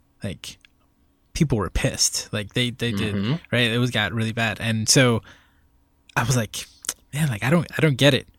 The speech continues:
Speaker 1: Now I get it. Now I get how you can
Speaker 2: <laughs>
Speaker 1: get to that point, like, how you can, like, get upset. Uh, like, I wasn't super upset, but I can see how, like, you get so into it and you, like, you
Speaker 2: Mm-hmm.
Speaker 1: care so much about the story and what you're doing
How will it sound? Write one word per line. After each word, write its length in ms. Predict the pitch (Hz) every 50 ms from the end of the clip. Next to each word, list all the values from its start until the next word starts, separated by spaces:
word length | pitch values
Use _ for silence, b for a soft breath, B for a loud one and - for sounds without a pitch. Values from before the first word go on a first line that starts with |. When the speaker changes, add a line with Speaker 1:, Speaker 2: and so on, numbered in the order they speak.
| b b b - -
Speaker 1:
Now 160 | 147 185 214
I 80 | 190
get 200 | 143 120 143 139
it. 140 | - - - - - _ _ -
Now 140 | 139 160
I 80 | 170 160
get 160 | 147 156 156
how 160 | 143 131 147
you 140 | 143 143 143 131
can 140 | 131 120
Speaker 2:
<laughs> 20 | 110
Speaker 1:
get 180 | 127 123 113 -
to 100 | - 123
that 160 | 110 101 -
point, 240 | - 135 135 123 113
like, 120 | 110 107 -
how 100 | - 131
you 80 | 127 117
can, 360 | - 117 113 110 110 107 - B B B B B B B
like, 380 | 110 113 110 - - - - - _
get 140 | - 135 120
upset. 600 | 113 - - - 147 123 123 117 - - - - B B B B B B -
Uh, 380 | 113 120 117 107 104 98 101 117 -
like, 260 | - 107 104 - - - _ -
I 60 | 143
wasn't 280 | 151 160 170 131 131 -
super 240 | - - 143 - 117
upset, 320 | 117 - - 175 151 117
but 100 | - 123
I 80 | 123 123
can 120 | - 127 127
see 200 | - - 165 156
how, 340 | 123 123 120 117 113 110 B B B B B B B B -
like, 140 | 120 110 - _ _ _ _ _ _ _ -
you 120 | 139 147
get 200 | 131 175 160 -
so 280 | - - - 170 147 135
into 320 | 135 175 190 - - 123
it 160 | 104 95 - -
and 160 | 131 135 135
you, 80 | 139 135
like, 140 | 131 123 113
you 120 | 95 -
Speaker 2:
Mm-hmm. 120 | 85 90 95
Speaker 1:
care 220 | 147 156 160 131
so 160 | - - 127
much 220 | 127 131 131 - -
about 220 | 120 117 110 107
the 60 | - -
story 360 | - 127 127 131 127 123 113
and 100 | 110 110
what 160 | 113 113 -
you're 60 | 120 104
doing 380 | 127 139 147 127 110 110 117